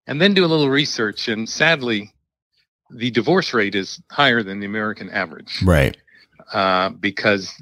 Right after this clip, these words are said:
Speaker 1: uh, the, the type of personality required oftentimes is so hyper-focused on making this work that there can be, uh, collateral damage.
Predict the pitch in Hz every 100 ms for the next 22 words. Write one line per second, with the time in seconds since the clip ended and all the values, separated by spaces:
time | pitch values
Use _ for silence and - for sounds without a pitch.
0 | - 120 104 98 104 107 101 - 98 -
1 | 120 107 98 139 117 127 123 120 107 98
2 | 123 107 104 98 _ _ _ _ - 131
3 | 127 - 104 107 101 104 - 104 95 95
4 | - - 123 131 110 123 120 110 120 104
5 | 101 - 110 92 104 113 117 107 110 101
6 | 104 107 107 - - 107 101 98 101 104
7 | - 107 104 101 95 95 95 98 - 104
8 | 95 85 - 151 107 87 -